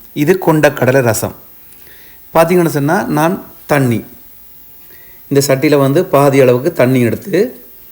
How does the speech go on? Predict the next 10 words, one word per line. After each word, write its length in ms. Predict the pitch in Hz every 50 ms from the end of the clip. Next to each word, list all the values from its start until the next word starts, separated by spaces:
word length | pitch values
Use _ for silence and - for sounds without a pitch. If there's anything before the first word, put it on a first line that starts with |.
| - -
ஒரு 240 | - 143 151 175 180
வெங்காயம், 800 | 147 143 143 143 139 135 131 117 110 107 110 131 170 220 247 240 - - - - - - - -
அஞ்சு 320 | - 135 139 143 135 170
பச்சை 420 | 180 - 123 117 - - 139 113 110
மிளகாய், 500 | 104 98 95 95 101 107 120 170 226 214 - - - - - - - - - - - - - - - - - - - - - - - - - -
உப்பு 260 | - 160 160 160 196
வந்து 220 | 180 156 147 160 160
கல் 240 | - 170 165 156 147
உப்பு 320 | 135 120 117 107 - 104
போட்டிருக்கிறேன். 420 | 92 - 95 87 101 113 - -